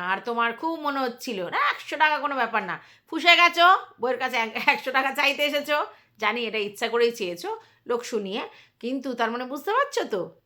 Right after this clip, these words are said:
এইটাই আমি বলেছিলাম যে প্রতিদিন একশো টাকা করে তেল খরচ চারটিখানি ব্যাপার না।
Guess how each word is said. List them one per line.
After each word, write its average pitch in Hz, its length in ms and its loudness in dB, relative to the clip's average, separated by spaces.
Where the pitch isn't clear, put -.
এইটাই 247 340 4
আমি 302 200 2
বলেছিলাম 233 600 -2
যে 240 300 2
প্রতিদিন 269 480 -4
একশো 233 280 -2
টাকা 247 220 2
করে 262 180 -2
তেল 240 260 -4
খরচ 240 400 -2
চারটিখানি 202 500 -6
ব্যাপার 180 340 -6
না। 151 360 -14